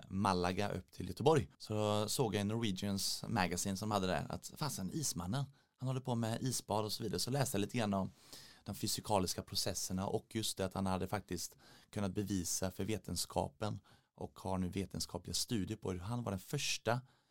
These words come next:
av sextontusen olika personer som kunde liksom resistera en E. coli-bakterie som man injicerade honom. Han fick inga symptom.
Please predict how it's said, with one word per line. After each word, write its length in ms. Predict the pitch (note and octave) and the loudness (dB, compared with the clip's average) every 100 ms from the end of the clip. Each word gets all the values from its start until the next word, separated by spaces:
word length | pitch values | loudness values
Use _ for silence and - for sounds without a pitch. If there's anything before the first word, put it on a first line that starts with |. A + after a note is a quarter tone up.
| _ | _
av 100 | - | -8
sextontusen 1500 | F#2+ - - - - - - A2+ A#2 - - G#2+ F2+ - G#2+ | -2 0 0 -2 -4 -6 -2 0 -2 -2 0 2 2 -2 -4
olika 320 | G#2+ G2 - | -2 -4 -6
personer 600 | - G2+ - F#2 F#2 A2 - _ _ _ | -8 -6 -2 -2 -2 -4 -8 _ _ _
som 140 | - G#2 | -10 -4
kunde 380 | A#2+ G#2 F#2 F#2+ | 0 2 2 0
liksom 300 | F#2+ G2+ F#2+ | -2 -2 -2
resistera 720 | F#2+ - - G#2+ F#2 F2+ G2 | -2 0 -2 0 -2 -2 -4
en 120 | A2+ | -6
E. 160 | - G#2 | -6 -6
coli-bakterie 800 | - F#2+ F#2 F#2 - - - - | -6 -6 -4 -6 -8 -6 -6 -6
som 120 | - - | -6 -4
man 80 | |
injicerade 400 | G2 G2 - - | -2 -2 -2 -4
honom. 260 | F#2 F#2 - - _ _ - | -4 -6 -10 -14 _ _ -10
Han 80 | |
fick 180 | G#2 G#2 | -6 -2
inga 220 | C3 G#2 | 0 0
symptom. 480 | F#2 G2 F2+ F#2+ G2 | 0 -2 -2 -4 -6